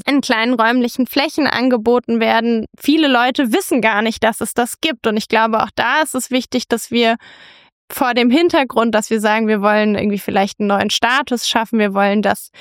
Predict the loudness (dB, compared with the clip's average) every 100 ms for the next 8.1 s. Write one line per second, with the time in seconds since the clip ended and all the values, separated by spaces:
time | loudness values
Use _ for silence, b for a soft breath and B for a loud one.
0 | B B B -4 0 0 2 2 2 2
1 | 0 -2 -2 0 2 2 0 _ -2 -2
2 | -2 -12 -2 2 2 2 0 -4 -4 -4
3 | -2 0 0 0 -6 B B B -4 -2
4 | 0 0 0 -2 0 0 0 2 0 2
5 | -2 0 0 0 -2 -4 0 0 2 0
6 | 0 0 2 0 0 -2 0 -4 -2 0
7 | 0 0 0 2 0 0 -2 0 2 0